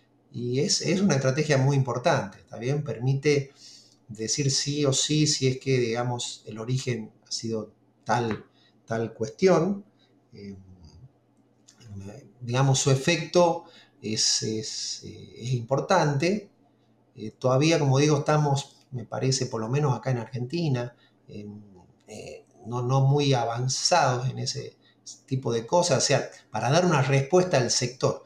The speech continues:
Si uno lo puede hacer desde el punto de vista de investigación, hay cosas desde el punto de vista de investigación, nosotros mismos hemos hecho cosas, digamos, viendo orígenes o comparando orígenes de distintas cepas y qué sé yo, a través de, del uso de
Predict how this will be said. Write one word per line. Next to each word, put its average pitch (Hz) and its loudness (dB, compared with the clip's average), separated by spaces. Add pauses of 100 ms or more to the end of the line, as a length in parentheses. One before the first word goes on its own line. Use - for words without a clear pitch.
(160)
Si - -4
uno 208 6
lo 147 4
puede 156 4
hacer 170 4
desde 147 4
el - 0
punto 147 4
de 135 6
vista 139 2
de 135 2
investigación, 135 2 (220)
hay 131 0
cosas 139 2
desde 113 0
el - -16
punto 131 0
de 120 -2
vista 120 -4
de 110 -6
investigación, 123 0
nosotros 113 -14
mismos 120 -8
hemos 101 -14
hecho - -16
cosas, 151 -2
digamos, 123 -2
viendo 120 -6
orígenes 151 0
o 113 -6
comparando 127 -2
orígenes 120 -6
de 113 -8
distintas 120 -10
cepas - -10
y 113 -20
qué 127 -16
sé 123 -14
yo, 131 -2
a 131 0
través 117 -16
de, - -20 (500)
del 113 -16
uso 117 -10
de - -16